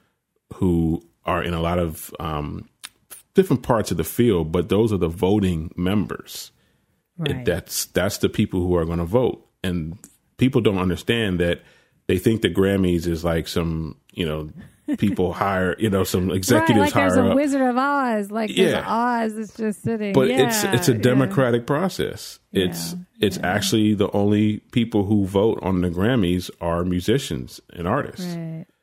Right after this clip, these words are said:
Speaker 2: right.
Speaker 1: It's not record label executives. It's not, you know, some, some big wig somewhere.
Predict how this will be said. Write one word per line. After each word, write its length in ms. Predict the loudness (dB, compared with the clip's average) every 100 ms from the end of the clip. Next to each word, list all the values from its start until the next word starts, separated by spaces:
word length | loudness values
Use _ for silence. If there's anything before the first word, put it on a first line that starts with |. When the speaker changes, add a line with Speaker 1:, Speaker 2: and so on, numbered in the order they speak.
| -12
Speaker 2:
right. 180 | -4
Speaker 1:
It's 140 | -2 0
not 300 | 0 0 2
record 280 | 2 2 2
label 320 | 4 4 2
executives. 840 | 2 0 0 0 -2 -2 -4 -14 _ _ _ _ -4
It's 220 | -2 -2
not, 420 | -2 0 -2 -4 -12 -4
you 100 | 0
know, 300 | 0 0 -2
some, 480 | -2 -2 0 -2 -6 _
some 460 | -10 -4 -4 -2 0
big 200 | 0 2
wig 340 | 2 2 0
somewhere. 580 | 0 2 2 2 -2